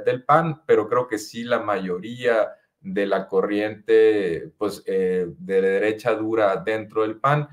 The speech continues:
sí creo que está aprovechando la coyuntura electoral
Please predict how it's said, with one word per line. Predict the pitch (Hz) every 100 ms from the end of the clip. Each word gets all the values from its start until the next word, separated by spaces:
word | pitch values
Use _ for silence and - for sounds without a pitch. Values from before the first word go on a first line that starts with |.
| - _ _
sí | - - 117 113
creo | 113 117 113
que | 107
está | 98 - 104
aprovechando | - 110 98 101 98 101
la | 98 90
coyuntura | 92 87 85 95
electoral | 104 110 - 170 156 156